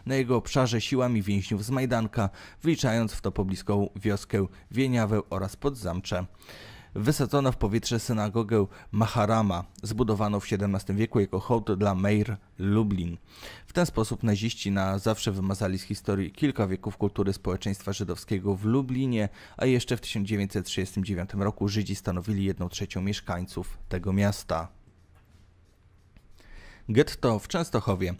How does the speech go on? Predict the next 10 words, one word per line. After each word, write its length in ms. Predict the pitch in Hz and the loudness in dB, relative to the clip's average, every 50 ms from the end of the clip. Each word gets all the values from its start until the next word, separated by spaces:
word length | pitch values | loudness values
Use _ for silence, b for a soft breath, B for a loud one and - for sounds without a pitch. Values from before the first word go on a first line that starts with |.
| - - - | -10 -8 -2
Getto 400 | 107 131 147 - - - 117 107 | 2 2 2 2 0 0 0 0
żydowskie 460 | - - 98 98 92 - - - 120 | 2 2 0 0 -2 -2 -2 -2 -2
utworzone 420 | 113 - - 107 110 120 110 107 | -2 -2 -2 -2 0 0 0 0
dziewiątego 440 | 98 - 92 98 101 - 104 98 95 | -2 -2 -2 -2 -2 -2 -2 -2 -2
kwietnia 280 | - - 123 - 120 104 | -2 -2 -2 0 -2 -4
tysiąc 280 | - - - 98 95 | -4 -4 -4 -4 -4
dziewięćset 420 | 95 92 120 117 120 113 - 104 - | -4 -4 -2 -2 -2 -2 -4 -6 -8
czterdziestego 480 | - - 90 92 95 - - 87 98 | -8 -8 -8 -8 -6 -6 -6 -6 -4
pierwszego 360 | - 98 95 - - 104 113 101 | -4 -6 -6 -4 -2 0 0 0
roku. 280 | 87 85 - - 90 | 0 -2 -4 -4 -4